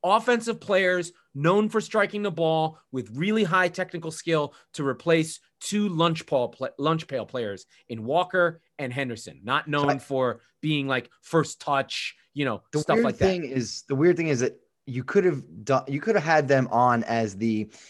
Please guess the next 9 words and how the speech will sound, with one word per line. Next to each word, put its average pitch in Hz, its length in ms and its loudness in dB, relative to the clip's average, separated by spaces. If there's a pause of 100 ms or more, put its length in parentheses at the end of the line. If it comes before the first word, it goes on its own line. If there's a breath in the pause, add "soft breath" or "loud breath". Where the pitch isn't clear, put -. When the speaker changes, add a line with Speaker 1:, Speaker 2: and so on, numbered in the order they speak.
(180 loud breath)
Speaker 2:
I 104 80 -2
don't 101 160 -2
know, 95 140 -6
sixth - 420 -2
and 123 160 -2
seventh 127 560 0
penalty 107 340 -6
takers, - 460 -8
right? 110 220 0